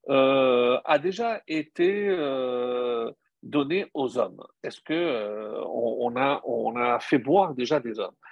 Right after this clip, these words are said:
Alors, bon, comme on n'a pas le temps, je ne vais pas vous laisser trop réfléchir. Si ceux qui ont trouvé la, la réponse, je vous dis bravo, parce que c'est pas une réponse évidente, mais comment je pourrais faire boire de cette eau-là à un homme ? Donc, normalement, c'est uniquement les femmes qui sont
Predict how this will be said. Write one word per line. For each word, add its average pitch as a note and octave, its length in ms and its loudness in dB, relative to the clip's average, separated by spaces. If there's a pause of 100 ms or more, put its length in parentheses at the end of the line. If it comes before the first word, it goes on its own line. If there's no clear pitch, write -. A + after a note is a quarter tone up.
(180)
Alors, F3+ 420 4
bon, C#3+ 160 -2
comme F3+ 180 -2
on - 20 0
n'a C#3 320 2
pas D#3 100 2
le C#3 140 0
temps, D#3+ 200 0
je A#2+ 60 -8
ne B2+ 60 -6
vais - 20 -16
pas C#3 80 0
vous B2+ 80 -8
laisser B2 300 -6
trop D3 220 0
réfléchir. C3 580 -4 (480)
Si G#3+ 180 0
ceux E3 160 0
qui E3+ 100 -4
ont C#3+ 100 0
trouvé D3 340 0
la, A2+ 220 2
la A#2 120 -2
réponse, C#3 460 0 (240)
je A2+ 160 2
vous B2 160 2
dis B2+ 160 2
bravo, B2 640 0 (240)
parce - 160 0
que C#3+ 80 -4
c'est - 160 -2
pas G#3+ 260 0
une C3 220 -8
réponse B2+ 420 -4
évidente, C#3 520 -2 (380)
mais A#2+ 200 -6 (280)
comment F#3 300 4
je C#3 100 2
pourrais C#3+ 360 2
faire C3+ 240 2
boire C3+ 560 0
de A#2 160 -10
cette - 300 -10
eau-là C#3+ 380 0 (100)
à B2 160 -2
un A#2+ 180 -4
homme ? A2 280 -4 (460)
Donc, A2 160 -6
normalement, G#2+ 360 0
c'est C3 140 -2
uniquement A#2 380 0
les F3+ 120 4
femmes A3+ 280 0
qui - 140 -8
sont C#3+ 320 -2